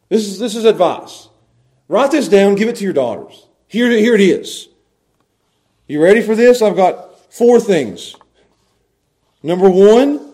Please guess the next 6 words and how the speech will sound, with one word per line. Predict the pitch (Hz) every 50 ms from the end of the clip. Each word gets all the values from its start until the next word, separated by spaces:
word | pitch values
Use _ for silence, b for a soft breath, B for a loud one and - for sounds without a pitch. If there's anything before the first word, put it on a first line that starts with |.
| _ _ _
advice | 147 170 165 - 196 190 185 185
for | 190 196
younger | 185 170 170 170 165 160
women. | 156 156 147 127 117 87 82 - _ _ _ _ _ _ _ _ _ _ _ _ _ _ _ _ _ _ _
And | - 143 165
I, | 175 180 123 143